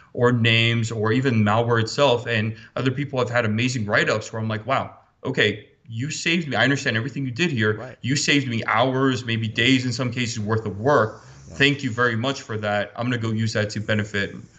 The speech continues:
Speaker 1: the organization and the fight that we're doing on this side here." So part of that is giving that community back, you know, hey, giving that praise to people and saying, "Hey, thank you for your work." I appreciate it instead of just taking it and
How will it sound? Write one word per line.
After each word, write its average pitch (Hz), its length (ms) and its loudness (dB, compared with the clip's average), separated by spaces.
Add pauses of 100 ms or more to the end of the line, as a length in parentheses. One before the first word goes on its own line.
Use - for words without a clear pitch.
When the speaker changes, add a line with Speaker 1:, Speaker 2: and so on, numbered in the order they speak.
(200)
Speaker 1:
the 110 100 2
organization 110 720 2
and 101 100 0
the 98 60 -2
fight 104 300 0
that 95 100 -4
we're 101 120 -2
doing 104 200 -4
on 95 140 -2
this 110 160 0
side 95 200 -2
here." 101 360 -2 (420)
So 120 160 2
part 151 220 4
of 123 80 2
that 110 120 4
is 110 140 -4
giving 131 300 -2
that 101 180 0
community 110 400 -4
back, 107 340 2
you 107 60 -8
know, 101 200 -6 (480)
hey, 117 280 0
giving 131 360 0
that 110 280 0
praise 135 380 -2
to - 80 -8
people 107 380 -6
and 107 60 -6
saying, 107 140 -6
"Hey, 113 160 2
thank 117 240 -2
you 113 80 -2
for 110 160 -4
your 98 120 -4
work." 135 480 2 (340)
I 110 60 4
appreciate 110 560 0
it 107 40 2
instead 110 260 -2
of 107 80 -2
just - 180 -10
taking 117 300 -2
it 107 140 -2
and 98 160 -6